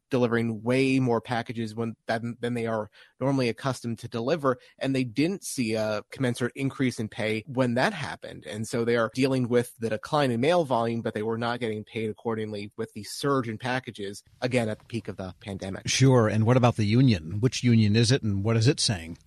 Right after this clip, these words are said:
Speaker 1: So it's the National Rural Carriers Association, and, uh, tellingly, they have not said much about this. Letter carriers are very frustrated with their union, that they have not been more vocal about what is going on here, uh, why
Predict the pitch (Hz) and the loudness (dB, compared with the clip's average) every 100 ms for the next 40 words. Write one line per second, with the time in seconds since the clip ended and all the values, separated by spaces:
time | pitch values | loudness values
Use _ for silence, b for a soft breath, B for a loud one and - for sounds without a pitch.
0 | _ _ - 135 131 - 131 127 135 156 | _ _ 4 6 6 2 2 2 0 -2
1 | 156 123 120 135 139 117 98 101 104 104 | 0 2 4 2 0 -6 -4 -6 -8 -8
2 | 101 104 104 104 - 120 - 113 110 110 | -6 -6 -6 -8 -8 -10 -8 -10 -10 -10
3 | b b - 113 - - 156 156 139 127 | b b -2 -2 -2 -2 0 2 2 0
4 | 117 123 120 113 120 113 131 110 113 113 | 0 0 0 0 0 0 -4 -2 -4 -4
5 | - 110 113 113 110 - b b _ 120 | -6 -4 -4 -2 -4 -6 b b _ 0
6 | 123 127 - 127 123 117 117 - - 127 | 2 2 2 0 2 0 -4 -6 -8 -2
7 | 117 113 107 120 135 208 - 107 - 98 | 2 2 0 -2 0 -2 -2 -4 -4 -8
8 | 104 107 104 131 117 - _ _ 110 110 | -6 -8 -12 -6 -6 -6 _ _ -6 -4
9 | 104 104 - 110 110 110 117 104 101 110 | -4 -6 -8 -8 -6 -6 -6 -6 -6 -6
10 | 104 104 110 110 107 - - 120 120 131 | -6 -8 -6 -6 -6 -10 -4 -2 2 6
11 | 135 117 120 131 131 120 113 110 113 113 | 6 4 0 0 -2 0 -2 -2 -4 -4
12 | 113 107 113 110 110 110 113 113 117 131 | -2 -4 -6 -4 -4 -6 -6 -4 -2 -2
13 | 135 - 110 127 117 113 113 113 110 113 | -4 -12 -18 _ -20 -18 -4 0 2 2
14 | 113 | -2